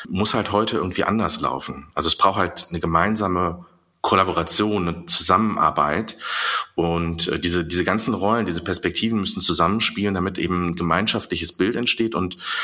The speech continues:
dadurch sich auch, äh, Erfolg, äh, ergeben kann oder daraus auch erfolgreiche Kampagnen und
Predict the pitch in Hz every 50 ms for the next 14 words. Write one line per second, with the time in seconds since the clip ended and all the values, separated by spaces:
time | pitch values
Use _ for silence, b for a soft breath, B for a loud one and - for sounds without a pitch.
0 | B B _ - 87 90 101 - - - - - - 90 90 - - - - 85
1 | 85 82 - - 80 - - 107 110 117 113 - - - - - 76 73 71 67
2 | - - - - 82 78 - 82 80 78 73 69 - 73 71 67 71 73 - -
3 | 73 76 76 76 73 78 - - 69 - - - - - - - 90 87 85 -
4 | 80 78 - - - - 78 73 82 90 98 101 92 78 - - - -